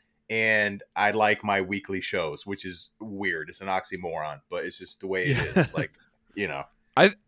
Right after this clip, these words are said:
Speaker 3: I
Speaker 1: So.
Speaker 3: think in a lot of ways, T V is slowly getting it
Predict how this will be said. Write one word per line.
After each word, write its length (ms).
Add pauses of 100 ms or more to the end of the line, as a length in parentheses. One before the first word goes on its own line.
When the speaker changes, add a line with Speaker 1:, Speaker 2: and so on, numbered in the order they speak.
(120)
Speaker 3:
I 100
Speaker 1:
So. 60
Speaker 3:
think 340
in 80
a 100
lot 300
of 140
ways, 500 (160)
T 220
V 480
is 240
slowly 520
getting 420
it 140